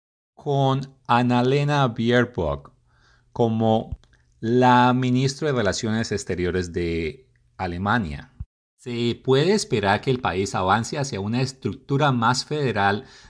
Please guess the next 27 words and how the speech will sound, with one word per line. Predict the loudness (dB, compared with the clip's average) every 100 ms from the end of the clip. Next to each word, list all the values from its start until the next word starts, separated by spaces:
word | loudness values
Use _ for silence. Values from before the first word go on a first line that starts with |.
| -4
de | 0 0
la | 0
Unión | -4 -6 -6
Europea. | -6 -6 -2 0 2 0 -6 -14
Después | -10 -10 -8 -8 -4
de | -4
todo, | 2 4 6 4 0 -10 -20 -20 _ _ -14
Baerbock | -8 -4 0 0 -2 -8 -8
es | -6 -2
la | 2 2
líder | 2 2 2 2 2 0 -2
del | -2 -2 -4
Die | 0 2 4 2 -4 -12
Grünen, | -2 0 0 -2 -8 -10 _ -20 -20 -20 _ _ _ _ _ _ _
el | -2 0 0 -2
cual | 2 4 4 2
es | 0 0 0
el | -2
Partido | -2 -4 -4 -6 -2 0 0
Verde, | 0 -2 -4 -4 -6 -14 -18 -18 _ _
y | -20 -20
quien | -6 -2 0
es | 0 -2
una | -2 -4 -2
admiradora | 0 2 2 4 4 2 2 2 4 4 2 0
de | -4
Europa. | -4 2 2 2 -2 -4 -8